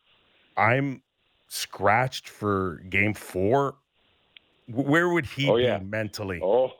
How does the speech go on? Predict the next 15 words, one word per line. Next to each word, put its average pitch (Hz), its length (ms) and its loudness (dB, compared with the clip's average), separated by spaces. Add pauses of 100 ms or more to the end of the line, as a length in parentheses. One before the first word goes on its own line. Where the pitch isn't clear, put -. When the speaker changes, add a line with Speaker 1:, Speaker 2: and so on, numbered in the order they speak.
(800)
Speaker 2:
oh, 127 240 4
yeah. 131 240 0 (540)
I 117 120 2
mean, 117 280 2 (440)
there, 120 420 2
there, 170 300 2
the 131 80 -4
thing 147 220 0
is, 98 100 0 (100)
I - 40 -12
mean, 107 200 0
if 113 180 2
you 107 80 4
don't 104 380 2
play 165 240 2